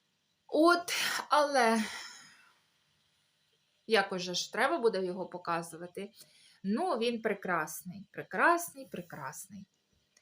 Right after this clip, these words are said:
Великий червоний корабель життя у мене йде таки до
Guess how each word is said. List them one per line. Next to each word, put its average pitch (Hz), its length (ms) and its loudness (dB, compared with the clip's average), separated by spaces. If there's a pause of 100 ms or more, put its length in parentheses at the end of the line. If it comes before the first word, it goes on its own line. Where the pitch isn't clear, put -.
(580)
Великий 320 580 2
червоний 262 600 -2
корабель 190 540 0
життя 262 720 2 (540)
у 190 140 -4
мене 330 720 2 (1160)
йде 202 400 4
таки 254 560 -2 (1200)
до 294 480 4